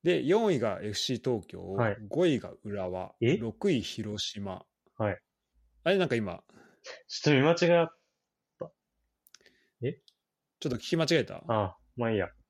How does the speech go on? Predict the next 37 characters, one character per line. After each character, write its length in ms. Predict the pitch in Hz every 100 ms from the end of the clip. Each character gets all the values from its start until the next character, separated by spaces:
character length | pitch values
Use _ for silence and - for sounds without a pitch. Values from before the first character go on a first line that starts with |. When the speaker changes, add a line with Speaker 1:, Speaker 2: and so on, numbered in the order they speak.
| _ _ _ _ -
Speaker 1:
五 240 | 107 180
位 80 | 160
浦 240 | 113 104
和。 240 | 92 90 -
Speaker 2:
は 160 | 117 95
い。 80 | - _ _ _ - _ 113 - _
Speaker 1:
六 420 | 117 117 - 202
位 120 | 185
広 340 | 175 127 113 98
島。 320 | 104 95 -
Speaker 2:
は 180 | - 113
い。 120 | 92 - _ _ _ _ _ -
Speaker 1:
七 320 | 123 160 170
位 140 | 165
柏。 580 | 165 110 - 107 92 78 _ _ _
Speaker 2:
は 140 | - 101
い。 100 | 92 _ _ _ _ _ _ _ _ _
Speaker 1:
八 460 | 123 - 170 151
位、 140 | 147 - -
え 240 | 117 107 -
ー、 320 | 131 110 98
神 240 | 127 143
戸、 60 | - _
九 280 | - 156 127
位 100 | 110
が 160 | 135 143
セ 160 | -
レ 100 | 107
ッ 20 |
ソ 260 | 101 - - 90
大 40 | 87
阪、 400 | - - 117 98 _ _ _ _ _ _ _
十 260 | 110 139 160
位 80 | 113
名 160 | 107
古 180 | 101 -
屋、 260 | 175 -